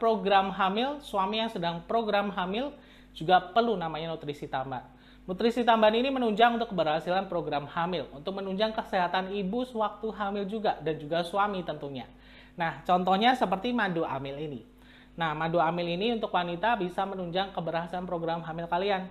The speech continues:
menjaga kualitas sel telur tetap baik, mempersiapkan rahim untuk nanti terjadi pembuahan dan hamil. Dan untuk laki-laki tentunya bagus untuk stamina dan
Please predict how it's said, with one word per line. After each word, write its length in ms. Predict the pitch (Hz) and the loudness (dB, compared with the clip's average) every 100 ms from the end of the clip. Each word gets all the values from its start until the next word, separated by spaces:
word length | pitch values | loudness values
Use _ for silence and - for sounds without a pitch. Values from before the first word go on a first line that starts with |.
| - | -12
menjaga 380 | 151 143 143 135 | -6 -4 -4 -6
kualitas 400 | 139 143 139 135 | -6 -4 -6 -6
sel 160 | 147 135 | -8 -6
telur 240 | 151 151 | -6 -6
tetap 240 | 151 143 143 | -6 -6 0
baik, 260 | 202 226 - - - - 202 | 0 0 -4 -18 -20 -12 0
mempersiapkan 640 | 226 226 240 233 247 240 | 2 2 0 2 0 2
rahim 400 | 262 233 233 160 151 | 0 2 -2 -2 -10
untuk 240 | 156 160 | -10 -6
nanti 400 | 160 160 214 202 - - | -6 -6 -6 -8 -10 -10
terjadi 320 | 151 151 143 | -4 -4 -4
pembuahan 480 | 151 143 143 170 165 | -6 -4 0 0 -2
dan 160 | 143 | -8
hamil. 400 | 131 131 131 123 - - - - | -8 -12 -12 -14 -16 -20 -20 -14
Dan 160 | 147 | -8
untuk 160 | 151 170 | -6 -2
laki-laki 480 | 160 165 156 - 214 | 0 2 0 0 -2
tentunya 380 | 196 175 196 | 0 -2 0
bagus 260 | 170 156 170 | 0 0 -4
untuk 240 | 165 160 | -8 -12
stamina 480 | - 156 160 175 202 | -4 -4 -2 -2 0
dan 240 | 185 208 | 0 -2